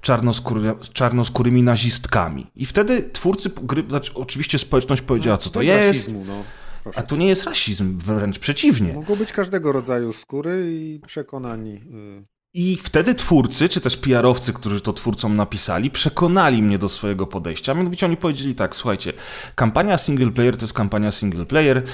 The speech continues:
Speaker 1: trzymamy się reali historycznych. Natomiast w multi mają bawić się wszyscy i wszyscy mają czuć się dobrze”,
Speaker 2: Jeśli
Speaker 1: więc
Speaker 2: ktoś się identyfikuje jako czarnoskóra nazistka, to powinien mieć
Speaker 1: Pro-,
Speaker 2: opcję
Speaker 1: tak,
Speaker 2: zagrania
Speaker 1: proszę
Speaker 2: taką
Speaker 1: bardzo.
Speaker 2: postacią w Call of Duty.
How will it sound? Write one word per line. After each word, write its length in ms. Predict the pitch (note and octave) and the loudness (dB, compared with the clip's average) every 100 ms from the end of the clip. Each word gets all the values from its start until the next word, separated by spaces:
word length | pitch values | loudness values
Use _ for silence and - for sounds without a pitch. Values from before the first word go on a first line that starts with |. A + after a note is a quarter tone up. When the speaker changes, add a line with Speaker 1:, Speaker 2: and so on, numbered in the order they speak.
| - | -10
Speaker 1:
trzymamy 380 | - - B2+ B2+ | -4 2 4 4
się 180 | A#2+ A2 | 4 4
reali 280 | G2+ G#2 G2+ | 2 2 -2
historycznych. 720 | - - F#2 F2+ - D2+ - - - | -6 -8 -8 -8 -8 -14 -14 -16 -6
Natomiast 460 | G#2+ G2 C#3+ C3 F#2+ | -2 0 0 0 -2
w 60 | G2 | 0
multi 400 | F#3 C4 A#3 F#3 | 2 2 0 2
mają 300 | C#3+ C3 A2+ | 4 4 4
bawić 280 | A2 G2 | 2 0
się 120 | - - | -6 -4
wszyscy 400 | - F#3 - C3 | 0 0 2 0
i 40 | |
wszyscy 300 | - C3+ - | 0 -4 -2
mają 160 | A2+ G#2 | 0 0
czuć 200 | - - | -2 -8
się 140 | F2+ | -4
dobrze”, 200 | G#2 D3 | 0 0
Speaker 2:
Jeśli 120 | A2 | 0
Speaker 1:
więc 120 | G#3+ F3+ | 2 2
Speaker 2:
ktoś 120 | B2 | 2
się 60 | F3 | 2
identyfikuje 540 | D#3+ D#3+ D3+ D#3 E3+ | 2 0 -2 -2 0
jako 140 | D#3 | 0
czarnoskóra 520 | C3+ C#3+ C#3+ - E3+ D3 | 0 -2 -4 -4 -4 -2
nazistka, 460 | B2 A#2 - F#3 | -2 -4 -8 -6
to 100 | F#3+ | -6
powinien 360 | G#3 F3+ F3+ F#3 | -6 -4 -4 -4
mieć 120 | G3+ | -2
Speaker 1:
Pro-, 160 | - C#3 | 0 0
Speaker 2:
opcję 120 | B2 | 2
Speaker 1:
tak, 260 | - G3 | 2 2
Speaker 2:
zagrania 100 | A3+ | 0
Speaker 1:
proszę 260 | - - - | 2 4 4
Speaker 2:
taką 160 | A2+ G2 | 4 2
Speaker 1:
bardzo. 140 | F#2+ | 0
Speaker 2:
postacią 360 | - - F3+ E4 | -2 -2 -2 -2
w 100 | - | -2
Call 100 | G4 | 0
of 80 | G4+ | 2
Duty. 340 | G#4 B3 C3+ | 2 0 -6